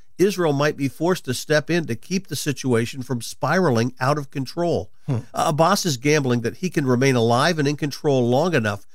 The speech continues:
Speaker 1: to get the U N to push Israel into a corner and force it to agree to his demands. Uh, I'm not sure that's a wise move or a wise course of action on his part.
Speaker 2: You're listening to The Land and the Book from Moody Radio with our host, Charlie Dyer. I'm John Gager.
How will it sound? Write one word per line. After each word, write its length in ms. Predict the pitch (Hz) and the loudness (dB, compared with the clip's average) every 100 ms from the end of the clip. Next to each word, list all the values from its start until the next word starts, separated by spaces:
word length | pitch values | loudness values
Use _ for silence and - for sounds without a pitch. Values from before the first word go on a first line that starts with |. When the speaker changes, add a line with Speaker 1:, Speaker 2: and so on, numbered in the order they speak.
| - - | -20 -10
Speaker 1:
to 80 | 135 | 0
get 180 | 135 - | 0 2
the 100 | 127 | 0
U 260 | 135 165 | 4 4
N 200 | 156 151 | 4 0
to 60 | 131 | -4
push 340 | - 147 - - | -2 -4 -4 -2
Israel 380 | 156 165 185 156 | -2 0 0 0
into 220 | 165 151 | 0 -2
a 60 | |
corner 520 | - - 175 131 110 - - - | -2 -2 2 4 2 0 -16 -8
and 160 | 139 135 | -4 -2
force 340 | - 175 - | 2 2 0
it 100 | 151 | -4
to 120 | - | 0
agree 340 | 131 120 147 165 | 0 2 2 2
to 100 | 139 | 0
his 220 | 147 139 | -2 -2
demands. 580 | - 123 127 98 104 - - - - - | -2 0 0 0 -4 -16 -20 -20 -18 -12
Uh, 80 | - | -4
I'm 200 | 147 156 | -2 2
not 180 | 165 165 | 2 2
sure 260 | - 170 | 0 2
that's 220 | 151 147 127 | 2 2 0
a 60 | |
wise 560 | 117 120 135 147 143 - | 0 0 0 0 -2 -6
move 420 | 139 139 123 110 | 2 4 4 4
or 100 | 117 | 2
a 80 | 113 | 2
wise 320 | 117 131 131 | 2 0 -2
course 320 | - 147 139 | -2 -2 -2
of 100 | 123 | 0
action 460 | 123 135 - 107 101 - - | 0 0 -2 -8 -8 -10 -8
on 140 | 113 113 | -6 -4
his 180 | 113 | -4
part. 360 | - 123 107 - - - - - | -4 -2 -2 -4 -16 -20 -16 -4
Speaker 2:
You're 160 | 135 | 2
listening 300 | 139 156 147 131 | 2 2 2 2
to 80 | |
The 120 | 120 110 | 2 4
Land 340 | 123 135 123 | 4 2 0
and 100 | 110 | 0
the 60 | 113 | 2
Book 320 | 135 214 - | 2 0 2
from 200 | 147 117 | 0 2
Moody 260 | 131 139 | 2 2
Radio 420 | 127 131 135 135 143 | 4 2 4 2 2
with 160 | 104 | 2
our 80 | 104 | 2
host, 280 | 120 131 - | 2 0 0
Charlie 320 | 127 123 117 | 2 2 2
Dyer. 440 | 110 110 113 123 87 | 2 2 2 -2 -4
I'm 240 | 107 107 | 0 0
John 320 | 104 107 104 | 2 2 2
Gager. 400 | 101 120 120 127 | 2 0 2 0